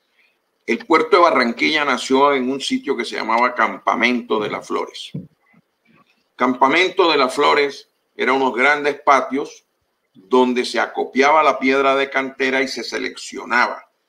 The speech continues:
Tenía su muelle de traspaso que pasaba a la otra orilla, a la orilla <clears throat> derecha del Magdalena, y así se hicieron y se construyeron los tajamares.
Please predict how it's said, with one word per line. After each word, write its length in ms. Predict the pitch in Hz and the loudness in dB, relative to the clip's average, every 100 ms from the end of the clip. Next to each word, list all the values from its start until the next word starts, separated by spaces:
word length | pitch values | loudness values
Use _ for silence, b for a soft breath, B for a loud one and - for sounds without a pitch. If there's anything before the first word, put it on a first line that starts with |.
| _ _ _ _ | _ _ _ _
Tenía 320 | - - 131 | -10 -4 -2
su 180 | 131 123 | -2 -2
muelle 420 | 113 123 147 156 | -2 0 2 2
de 100 | 156 | 0
traspaso 640 | 147 147 139 - 147 151 156 | 0 -2 -2 2 2 2 -4
que 100 | - | -6
pasaba 580 | - - 113 131 127 - | -6 -4 0 0 0 -2
a 140 | 113 | -2
la 120 | 104 | 0
otra 540 | 107 107 135 123 110 - _ | -2 0 0 0 -2 -12 _
orilla, 480 | 113 120 131 127 | -2 0 2 2
a 40 | 117 | 0
la 80 | 107 | -2
orilla 520 | 110 120 123 117 - _ _ _ _ _ _ _ _ | -2 -2 -2 -2 -6 _ _ _ _ _ _ _ _
<clears throat> 220 | 180 170 | 2 4
derecha 460 | 123 117 135 135 131 | 4 4 2 4 2
del 120 | 113 | 2
Magdalena, 720 | 107 107 113 131 196 190 127 - _ _ _ _ _ _ _ _ _ _ - | -2 -2 0 2 0 -2 -6 -14 _ _ _ _ _ _ _ _ _ _ -6
y 180 | 120 | -2
así 240 | 113 - 120 | -2 -4 -4
se 140 | 139 | -2
hicieron 440 | 131 127 120 123 127 | 0 2 0 0 -6
y 60 | |
se 140 | 120 - | -8 -8
construyeron 680 | 104 - - - 117 117 107 | -8 -10 -10 -8 -4 -4 -4
los 360 | 110 101 - _ _ | -4 -6 -10 _ _
tajamares. 760 | 90 90 98 104 95 - - | -10 -6 -2 -2 -2 -6 -20